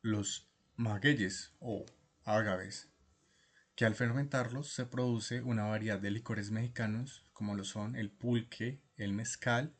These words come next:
y el tequila. We also the magueyes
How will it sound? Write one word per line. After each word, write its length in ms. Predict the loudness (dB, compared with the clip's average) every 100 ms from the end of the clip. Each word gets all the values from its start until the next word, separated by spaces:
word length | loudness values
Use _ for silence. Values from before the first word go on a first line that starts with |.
| _ _ -4
y 120 | -2
el 120 | -2
tequila. 560 | -10 -10 -6 -6 -6 -14 _ _ _ _ _ _ _ _ _ _ _ _ _ _ _ _ _ -20 -20 -20 _ -2
We 180 | 4 6
also 400 | 4 2 -4 -2
the 240 | 0 2
magueyes 680 | 0 0 0 0 0 -2